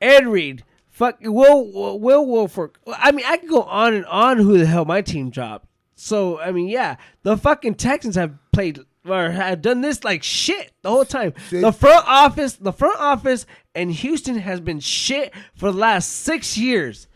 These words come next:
Speaker 1: So we can go on and on and on about
Speaker 2: Seven.
Speaker 1: this. E-, even though, even though that we went fucking twelve and four in one of those years, we've been shit in that front office. And we fucking drafted one of the best quarterbacks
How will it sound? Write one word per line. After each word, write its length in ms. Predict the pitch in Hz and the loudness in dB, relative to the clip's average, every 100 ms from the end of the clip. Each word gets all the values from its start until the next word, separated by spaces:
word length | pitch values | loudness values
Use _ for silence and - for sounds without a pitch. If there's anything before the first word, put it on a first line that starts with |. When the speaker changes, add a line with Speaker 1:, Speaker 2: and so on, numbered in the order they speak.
| _ _ _ | _ _ _
Speaker 1:
So 180 | 220 233 | -2 -2
we 140 | 320 | -2
can 140 | 359 | -4
go 200 | 311 254 - | 2 2 2
on 380 | 262 302 302 277 | 4 6 6 6
and 120 | 254 | 2
on 240 | 277 269 | 0 0
and 140 | 220 185 | -2 -4
on 280 | 214 269 247 | -2 0 0
about 280 | 170 156 | -2 -6
Speaker 2:
Seven. 400 | 127 101 90 90 | -2 -2 -2 -6
Speaker 1:
this. 220 | 240 302 320 | 2 2 2
E-, 20 | |
even 400 | 262 330 392 339 | 4 4 4 6
though, 280 | 302 339 226 | 8 8 6
even 340 | 269 427 440 | 2 4 4
though 300 | 381 359 269 208 | 6 8 8 6
that 180 | 226 | 2
we 140 | 226 285 | 2 0
went 340 | 294 294 220 - - | 2 0 0 -8 0
fucking 360 | 277 294 254 196 | 2 2 0 0
twelve 300 | 247 285 254 | 2 2 2
and 120 | 196 | -4
four 280 | 240 285 233 | -2 0 2
in 100 | 190 | 0
one 160 | 240 | 0
of 60 | 247 | 0
those 240 | 226 170 | 0 -2
years, 260 | 196 233 - _ _ _ _ | -8 -10 -12 _ _ _ _
we've 640 | 170 233 320 320 233 156 139 | -4 0 2 2 2 -4 -2
been 280 | 269 262 | 0 -2
shit 580 | 196 - - - 339 320 190 | -4 -4 -4 0 0 -2 -4
in 140 | 214 | -2
that 180 | 190 180 | -2 -2
front 200 | 202 180 | -2 -2
office. 380 | 165 151 135 - _ _ _ _ | -4 -6 -14 -14 _ _ _ _
And 460 | 262 359 330 196 - _ | 2 2 2 -2 -8 _
we 400 | 196 294 254 185 - | -4 -2 -4 -12 -2
fucking 400 | - 349 302 254 | 2 2 0 2
drafted 400 | 277 359 262 254 | 4 4 0 0
one 100 | 285 | 2
of 40 | |
the 60 | 285 | 2
best 340 | 233 311 277 | 6 6 6
quarterbacks 680 | - - 359 359 254 247 - | 0 2 4 4 2 2 0